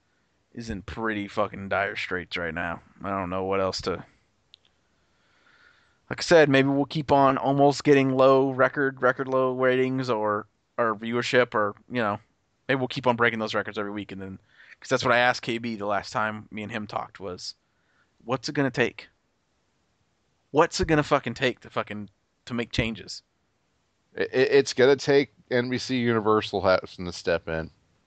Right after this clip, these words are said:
Speaker 2: That, that's the only thing to me that I think, or their, their shares are gonna have to tank. But they're still getting paid.
Speaker 1: Yeah.
Speaker 2: I mean, they're,
Speaker 1: Yeah.
Speaker 2: they're making money regardless if we like the shit or not. We're gonna
Speaker 1: Yeah.
Speaker 2: eat the shit sandwich and we're gonna enjoy it.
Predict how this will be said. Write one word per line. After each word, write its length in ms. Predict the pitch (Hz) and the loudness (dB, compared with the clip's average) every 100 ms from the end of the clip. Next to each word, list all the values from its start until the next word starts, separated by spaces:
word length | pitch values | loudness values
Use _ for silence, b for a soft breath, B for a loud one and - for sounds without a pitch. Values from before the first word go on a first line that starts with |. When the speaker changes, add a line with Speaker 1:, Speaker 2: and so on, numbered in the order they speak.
| _ _ _ - | _ _ _ 0
Speaker 2:
That, 200 | 98 98 | 0 4
that's 240 | 107 117 | 2 0
the 160 | 101 101 | -4 -2
only 220 | 117 123 | 0 0
thing 320 | 120 120 117 104 | -2 -4 -6 -8
to 140 | 110 | -10
me 180 | 110 104 | -2 0
that 120 | 95 | 2
I 120 | 92 | 2
think, 340 | 92 95 92 90 | 0 -2 -4 -2
or 320 | 117 104 95 - - | 0 2 0 -10 -2
their, 180 | 113 107 | 0 2
their 360 | 101 107 110 | 2 4 2
shares 580 | 104 - 117 104 101 90 | 0 -2 0 0 0 -2
are 80 | 95 | -2
gonna 160 | 95 | -2
have 220 | 92 90 87 | 0 0 0
to 220 | 90 82 - - | -4 -6 -6 -8
tank. 400 | 98 80 78 _ _ _ _ _ _ _ - | -6 -6 -10 _ _ _ _ _ _ _ -2
But 200 | 107 98 | 0 0
they're 180 | 95 131 | -2 -2
still 220 | - 262 | -2 -4
getting 260 | 208 214 175 | -2 -4 -4
paid. 440 | - 113 175 165 - _ | 0 2 2 -2 -10 _
Speaker 1:
Yeah. 300 | 107 107 113 b b b b | -4 0 0 b b b b
Speaker 2:
I 60 | - | -4
mean, 140 | 120 | -2
they're, 140 | 113 151 | 2 4
Speaker 1:
Yeah. 200 | 156 165 | 4 2
Speaker 2:
they're 180 | 139 220 | 2 2
making 320 | 202 185 156 | 2 2 2
money 280 | 143 147 139 | 2 4 2
regardless 580 | 123 123 131 127 117 104 | 2 4 4 2 -4 -8
if 60 | - | -6
we 200 | 131 143 | -2 2
like 220 | 135 127 | 2 2
the 100 | 104 | -6
shit 280 | - 120 104 | -4 -2 -2
or 80 | |
not. 240 | 98 117 98 | 0 2 2
We're 140 | 113 | 0
gonna 160 | 151 165 | 0 -2
Speaker 1:
Yeah. 220 | 110 110 | -2 -4
Speaker 2:
eat 40 | |
the 80 | 120 | -4
shit 360 | 107 - 143 - | -4 -2 -2 -2
sandwich 500 | - 131 131 120 98 | -4 -2 -2 -4 -4
and 100 | 101 | -4
we're 180 | 107 131 | -2 2
gonna 180 | 110 87 | 0 0
enjoy 400 | 85 87 110 104 | -2 2 6 6
it. 160 | 87 | 4